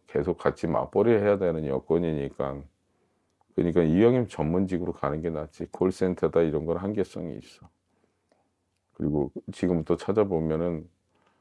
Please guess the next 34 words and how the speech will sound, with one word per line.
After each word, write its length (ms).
아마 460
너희 320
사는 260
쪽에도 400
국비 340
지원해서 400
간호 260
이런 200
거 80
가르치는 460
그런 180
것들도 320
많이 300
있을 240
거니까 460
일단 380
배워. 300
전문직을 880
하나를 260
가지고 460
있어. 360
그래야지 580
먹고 280
살아. 240
우리 180
신도분들 680
중에, 260
신도분 480
중에서도 440
지금 180
환갑이 460
넘으신 440
분이 200
계셔. 380